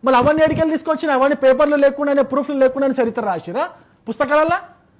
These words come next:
భూముల గురించి అడిగితే లేవంటారా? భూముల రికార్డులు అడిగితే లేవంటారా? తమాషాలు ఎంతున్నారు కదా, పిచ్చోళ్ళకి కనిపిస్తారు అంతా భారతదేశంలోకి వచ్చి. ఎడికెళ్ళి వచ్చారు మీరు అంతా? మిమ్మల్ని అంతా కూసబెట్టి ఒకరోజు మొత్తం అంతా బడతలు తీసుకొని బాగా వాయిస్తే చక్కగా అవుతారు,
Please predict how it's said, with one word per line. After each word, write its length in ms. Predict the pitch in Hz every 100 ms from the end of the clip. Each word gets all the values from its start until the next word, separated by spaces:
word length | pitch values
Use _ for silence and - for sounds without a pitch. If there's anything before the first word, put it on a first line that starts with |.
| - _ - -
భూముల 340 | 233 311 311
గురించి 220 | 311 311 294
అడిగితే 300 | 302 330 285
లేవంటారా? 540 | 269 240 202 233 233 - _ _ _ -
భూముల 240 | 262 302
రికార్డులు 280 | 294 285 302
అడిగితే 240 | 302 320
లేవంటారా? 480 | 277 240 202 190 330 - _ _ - - _ 147
తమాషాలు 400 | 180 240 285 302
ఎంతున్నారు 320 | 302 311 302
కదా, 80 | 277
పిచ్చోళ్ళకి 500 | 190 - 240 269 254
కనిపిస్తారు 420 | 269 254 269 254
అంతా 200 | 233 262
భారతదేశంలోకి 720 | 185 190 220 240 254 233 226
వచ్చి. 220 | 226 247 - - -
ఎడికెళ్ళి 340 | 151 202 277
వచ్చారు 220 | 285 320 294
మీరు 120 | 269
అంతా? 320 | 247 277 254 - - - -
మిమ్మల్ని 240 | 196 233 220
అంతా 180 | 226 302
కూసబెట్టి 540 | 262 254 285 302 277
ఒకరోజు 260 | 262 285 254
మొత్తం 260 | 247 277
అంతా 200 | 262 262
బడతలు 480 | 208 202 233 285 277
తీసుకొని 260 | 277 269 220
బాగా 320 | 220 247 247
వాయిస్తే 440 | 190 247 277 311
చక్కగా 440 | 349 320 269 262 285
అవుతారు, 320 | 254 240